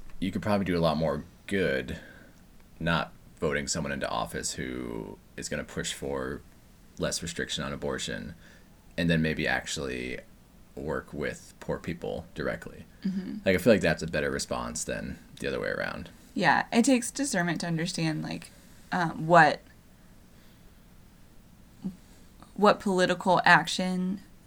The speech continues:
Speaker 2: that a f-, person, like a political figure, could take on important issues. Okay, I just forgot what I just said <laughs> in the middle of the sentence.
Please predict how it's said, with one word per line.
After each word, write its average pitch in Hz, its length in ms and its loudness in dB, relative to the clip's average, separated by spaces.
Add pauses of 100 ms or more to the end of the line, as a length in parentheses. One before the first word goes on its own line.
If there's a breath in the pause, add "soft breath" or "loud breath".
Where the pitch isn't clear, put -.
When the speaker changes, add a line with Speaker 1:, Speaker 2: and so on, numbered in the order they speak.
(140)
Speaker 2:
that 165 340 6
a - 40 4 (160)
f-, 165 200 -6 (300)
person, 175 600 0 (140)
like 170 160 -4
a 143 240 0
political 170 340 -4
figure, 165 320 0
could 165 180 -2
take 175 340 2 (720 soft breath)
on 165 540 6 (1400)
important 175 420 4
issues. 190 580 0 (380)
Okay, 175 260 -6 (200)
I 170 100 2
just 202 280 2
forgot - 480 2
what - 140 -2
I 208 220 -2
just - 260 -4
said - 140 0
<laughs> - 840 12
in 165 80 12
the 226 200 12
middle 202 320 12
of 180 180 10
the 170 100 2
sentence. - 600 -4